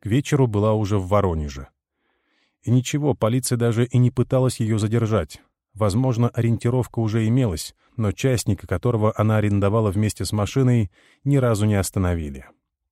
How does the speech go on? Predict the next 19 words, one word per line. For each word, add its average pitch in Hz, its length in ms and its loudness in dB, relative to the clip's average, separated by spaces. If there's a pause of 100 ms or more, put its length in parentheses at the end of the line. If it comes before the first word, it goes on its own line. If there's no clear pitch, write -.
(1000)
В 90 140 -6
Воронеже 131 560 2
у 127 80 2
нее 123 160 4
не 120 160 2
было 110 140 0
ни 104 140 2
родственников, 127 680 0
ни 113 80 0
знакомых, 104 720 -2
а 120 140 -4
это 127 160 -2
значило, 107 420 -2
что - 180 -4
ее 107 260 0
здесь 98 340 -4
не 101 120 0
будут 87 280 -6
искать. - 520 -6